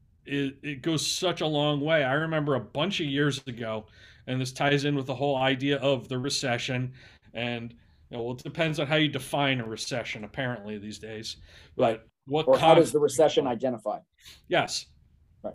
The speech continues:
Speaker 1: So a bunch of years ago, uh, we took a family vacation. Uh, my father-in-law and his wife, my family, my brother-in-law and his family.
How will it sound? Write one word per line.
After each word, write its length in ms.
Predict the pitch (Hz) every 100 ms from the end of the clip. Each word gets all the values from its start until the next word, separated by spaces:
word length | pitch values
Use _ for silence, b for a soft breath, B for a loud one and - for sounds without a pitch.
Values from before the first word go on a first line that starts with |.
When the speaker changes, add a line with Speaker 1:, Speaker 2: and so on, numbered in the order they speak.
| -
Speaker 1:
So 160 | - 143
a 40 |
bunch 220 | 170 175
of 80 | 202
years 280 | 156 160 135
ago, 440 | 131 123 123 127
uh, 240 | 123 123 120
we 80 | 131
took 160 | 151 -
a 40 |
family 360 | 151 143 151 151
vacation. 640 | 151 151 135 127 139 139 _ _ b b b b -
Uh, 500 | 120 120 117 117 120
my 100 | 120
father-in-law 600 | 143 135 135 131 127 127
and 60 | 127
his 160 | 123
wife, 540 | 120 127 127 127 123 -
my 180 | 120 135
family, 500 | 131 139 127 131 127
my 140 | 120
brother-in-law 640 | 117 120 120 123 127 117 117
and 100 | 127
his 180 | 127
family. 480 | 127 123 123 123 117